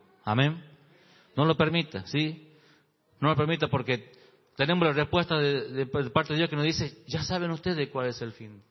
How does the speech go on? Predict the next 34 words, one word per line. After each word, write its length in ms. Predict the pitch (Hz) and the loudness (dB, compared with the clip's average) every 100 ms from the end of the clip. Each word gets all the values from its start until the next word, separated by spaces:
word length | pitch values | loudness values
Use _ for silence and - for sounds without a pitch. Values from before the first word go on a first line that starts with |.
| - | -6
Tenemos 240 | 156 220 | -2 -2
una 140 | 208 180 | -2 -2
respuesta. 480 | 175 - 180 - 120 | -4 -4 -8 -8 -8
No 100 | 151 | -4
tenemos 260 | 196 202 | -2 -2
que 80 | 190 | 0
adivinar 400 | 170 170 180 180 | 2 2 2 0
qué 100 | 180 | 2
le 100 | 170 | 0
va 80 | 156 | 0
a 60 | 143 | 0
pasar 300 | 143 160 143 | -2 0 -2
al 160 | 131 | -4
impío. 220 | 131 139 156 | -8 -6 -4
No, 60 | |
ya 120 | 190 | -4
sabemos. 420 | 196 196 226 139 95 - _ - | -2 0 0 -2 -6 -16 _ -6
Amén. 340 | 139 208 254 - - _ - _ _ _ _ - | 0 0 0 -10 -20 _ -20 _ _ _ _ -2
Ya 120 | 196 | 2
sabemos 340 | 196 220 233 | 4 4 2
lo 80 | 185 | 2
que 80 | 165 | 0
le 60 | |
va 80 | 151 | -2
a 60 | 143 | -2
pasar 240 | 139 143 | -4 -4
a 20 | 120 | -6
él. 100 | 101 - - - | -8 -16 -20 -6
Y 120 | 131 | -2
los 120 | 131 | 0
que 80 | 135 | 0
esperan 360 | 120 160 160 160 | 0 2 2 2
en 100 | 151 | 2
Jehová, 500 | 170 151 98 95 | 2 2 0 -4